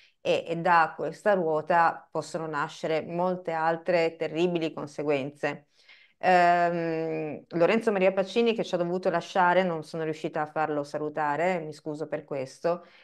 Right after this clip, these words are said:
e accennava prima anche al caso di Macron, che non è potuto andare in Ucraina perché,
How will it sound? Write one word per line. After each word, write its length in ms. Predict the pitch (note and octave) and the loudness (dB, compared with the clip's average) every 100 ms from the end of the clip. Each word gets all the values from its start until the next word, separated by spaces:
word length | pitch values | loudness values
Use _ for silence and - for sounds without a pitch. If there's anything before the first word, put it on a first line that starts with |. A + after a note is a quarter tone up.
| _ | _
e 420 | - F3 E3+ D#3+ | 0 4 4 4
accennava 560 | D#3 - F3+ D#3+ D3+ F#3 | 2 0 0 2 4 4
prima 400 | F3 E3 G3 F#3 | 2 0 0 2
anche 360 | D#3 D#3+ D#3+ E3 | 0 -2 -2 -4
al 120 | D3+ | -4
caso 460 | E3 D#3+ D#3+ F#3 | 0 2 2 0
di 100 | E3 | -2
Macron, 560 | D#3 D3 F3 G3+ F#3 D#3+ | -4 -4 4 4 4 -2
che 260 | - D3+ D3 | -4 -4 -4
non 240 | C#3+ D3 | -4 -2
è 380 | F3+ F#3 D3+ - | 0 0 -2 -8
potuto 440 | D#3+ D#3 G3 G3 D#3 | -8 -4 -2 -2 -6
andare 640 | D#3 F3+ E3+ D#3 D3+ D3+ | 2 4 4 4 0 -2
in 320 | C#3 E3 D3+ | -4 -8 -8
Ucraina 600 | D3+ G3+ G#3 E3 E3+ G#3+ F#3+ | -8 -4 -2 -2 -4 -4 -4
perché, 580 | E3+ - D#3 F3 - | -8 -4 0 0 -2